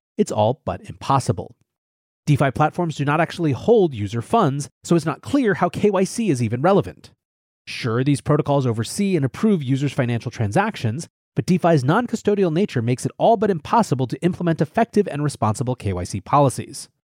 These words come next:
For instance, if the S E C were to shut down Uniswap, a popular decentralized exchange,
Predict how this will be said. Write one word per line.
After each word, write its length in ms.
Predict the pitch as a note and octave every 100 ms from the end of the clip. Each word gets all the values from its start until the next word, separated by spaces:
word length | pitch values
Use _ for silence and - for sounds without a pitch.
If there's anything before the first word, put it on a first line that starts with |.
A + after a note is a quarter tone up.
| _ _
For 200 | - D#3
instance, 460 | A3 - A2 D3 -
if 100 | A#2+
the 120 | D3
S 120 | D3
E 60 | D3+
C 160 | E3
were 140 | D3 C3+
to 60 |
shut 260 | B2 E3 A#2+
down 320 | C3+ D#3+ B2
Uniswap, 580 | D3+ G3 - F#2 A#2+ - -
a 60 |
popular 360 | G2+ D3 D3 C#3
decentralized 560 | B2 C3+ A#2 A#2 G2+
exchange, 600 | - - F#3 F3+ F3+ -